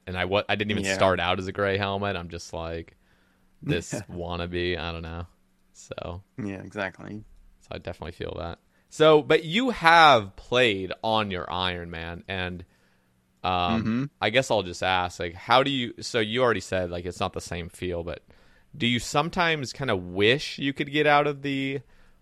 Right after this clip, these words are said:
Speaker 1: hardcore
Speaker 2: Mm.
Speaker 1: remake and just focus on an
Speaker 2: Yeah.
Speaker 1: account?
Speaker 2: Definitely. I, I, like I say this sometimes, like, I kinda wish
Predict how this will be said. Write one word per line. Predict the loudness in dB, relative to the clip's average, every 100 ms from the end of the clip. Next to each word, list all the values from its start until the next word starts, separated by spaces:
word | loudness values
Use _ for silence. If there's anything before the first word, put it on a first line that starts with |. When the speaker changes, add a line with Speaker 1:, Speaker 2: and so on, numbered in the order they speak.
| -2
Speaker 1:
hardcore | 4 4 4 2 4 4 2 -2
Speaker 2:
Mm. | -6 _ _ -14
Speaker 1:
remake | -6 -4 0 0 0
and | -2
just | -4 -6 _
focus | -10 2 4 4 0 2
on | 6
an | 8
Speaker 2:
Yeah. | 8
Speaker 1:
account? | 2 -4 -6 -12 _ _ _ _ _ _ _ _ _ _
Speaker 2:
Definitely. | 0 0 -2 -2 -2 2
I, | 4 4
I, | 6 6 4 -8 -20 -20 _ 0
like | 6
I | 6
say | 6 2
this | 2 2
sometimes, | -2 -2 -2 0 0
like, | 2
I | 2
kinda | 4 4 4
wish | 4 2 0